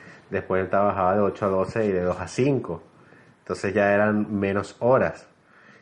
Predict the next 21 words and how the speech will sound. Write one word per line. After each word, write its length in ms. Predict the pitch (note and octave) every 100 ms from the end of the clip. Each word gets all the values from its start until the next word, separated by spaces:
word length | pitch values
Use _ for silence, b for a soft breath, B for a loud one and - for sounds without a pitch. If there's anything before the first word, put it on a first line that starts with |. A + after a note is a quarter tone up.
| _
Eh, 680 | A2 G2+ G2 F#2 F#2 F2+ F2 -
o 120 | G#2
trabajaban, 640 | G2+ G2 F2+ F#2 G2 A2
entraban 400 | G#2+ - F#2+ G#2
a 40 | A2+
las 260 | G2+ -
ocho 260 | G#2+ G2 A#2
de 80 | A2+
la 100 | G#2+
mañana 560 | G2 F#2 F#2+ G2+ A2+ A#2
y 100 | G2+
ya 140 | F#2+
a 20 |
las 120 | F#2 -
cuatro 340 | G#2 G2 G#2
de 40 |
la 100 | G2+
tarde 220 | F#2+ F2+ F2+
se 140 | G2
podían 360 | - F2+ F#2 B2+
ir. 220 | D3+